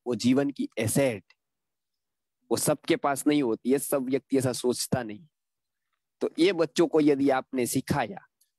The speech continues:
तो मानो कि आपकी वो बच्चे asset बन गए। वो जमीन मकान asset नहीं है आपकी, जो real estate कहते हैं वो वास्तव में real नहीं, वो फेक asset है, वो नाम दे दिया है real एस्टेट। भर्तृहरि ने अनुभव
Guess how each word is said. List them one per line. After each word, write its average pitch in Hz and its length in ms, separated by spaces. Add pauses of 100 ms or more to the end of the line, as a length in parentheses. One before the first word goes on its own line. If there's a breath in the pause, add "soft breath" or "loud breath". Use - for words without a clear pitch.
तो 123 120
मानो 127 440 (140)
कि 143 100
आपकी - 420
वो 139 160
बच्चे 131 380 (140)
asset 160 460
बन 92 60
गए। - 300 (100)
वो 120 160
जमीन 185 440
मकान 175 300
asset 165 340
नहीं 180 160
है 160 60
आपकी, - 300
जो 139 180
real 151 400
estate 208 460
कहते 175 280
हैं 180 60
वो 175 160
वास्तव 160 360
में 170 140
real 185 340
नहीं, 123 200 (380)
वो 143 80 (140)
फेक 240 280 (240)
asset 120 380
है, - 80 (1080)
वो 143 140
नाम 190 400
दे 185 180
दिया 165 200
है 143 100
real 147 280
एस्टेट। - 300 (1300)
भर्तृहरि 180 560
ने 180 80
अनुभव 190 480